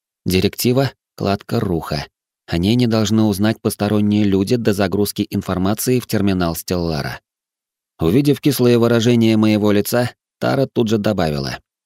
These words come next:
"Эй, Грей, не дрейфь. Я сама из форта Энджела. Это ближайшее поселение на пятьсот миль вокруг. Ваш город нас типа за дикарей держит.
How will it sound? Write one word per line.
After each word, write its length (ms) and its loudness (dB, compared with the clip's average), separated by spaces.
"Эй, 340 2
Грей, 520 2
не 140 2
дрейфь. 480 0
Я 140 2
сама 320 2
из 100 0
форта 380 0
Энджела. 500 0
Это 200 -4
ближайшее 500 2
поселение 560 2
на 120 2
пятьсот 340 -4
миль 240 2
вокруг. 420 -2
Ваш 280 2
город 380 0
нас 240 0
типа 300 0
за 120 2
дикарей 360 2
держит. 460 -2